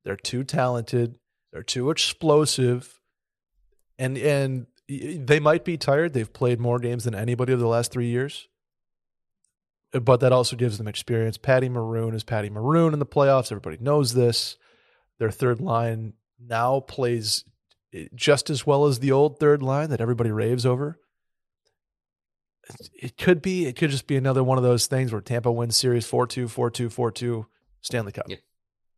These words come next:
Speaker 1: You know, it, it could be that way. I hope it's not. For the sake of the Toronto Maple Leafs fans that listen to this, this very podcast, I'm hoping for the best, boys and girls. I don't know.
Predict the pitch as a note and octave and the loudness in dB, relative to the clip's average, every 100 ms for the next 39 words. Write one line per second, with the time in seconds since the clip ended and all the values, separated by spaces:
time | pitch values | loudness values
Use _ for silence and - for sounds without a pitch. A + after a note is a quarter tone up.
0 | _ _ C3+ E3+ F#3 B2+ D3+ - D#3+ C#3+ | _ _ 4 6 4 2 -4 -2 0 2
1 | C#3+ D3+ D3+ D3 B2+ A#2+ D#3+ - G3 - | 4 4 4 0 0 -2 -2 -4 -6 -6
2 | C#3 A2+ - _ _ _ _ _ _ _ | -4 -6 -8 _ _ _ _ _ _ _
3 | _ _ - - - G#2+ - A2 A#2 A#2+ | _ _ -20 -12 -8 -4 0 0 -2 -4
4 | A#2 B2+ B2 C3 B2 A2 A2 A2+ G#2+ - | -4 -2 0 2 0 0 -2 -6 -6 -6
5 | G#2 G#2 F#2+ G#2 G#2 F#2 F#2 - _ - | -6 -6 -6 -8 -8 -8 -8 -8 _ -16
6 | - G#2 A#2 - C#3+ C#3 - A#2+ A2+ - | -10 -6 -6 0 0 0 -2 -2 -2 -6
7 | - _ - C#3 E3 G#3+ G3+ C#3 D3+ B2 | -14 _ -2 4 6 4 2 -4 -4 0
8 | D#3+ B2+ - - - - - - _ _ | 2 2 -2 -10 -12 -10 -14 -16 _ _
9 | - C3+ A2 - - - _ _ _ _ | -8 -8 -8 -14 -14 -20 _ _ _ _
10 | _ _ _ _ _ _ _ _ _ _ | _ _ _ _ _ _ _ _ _ _
11 | A#2 A#2 - - | 4 4 2 -10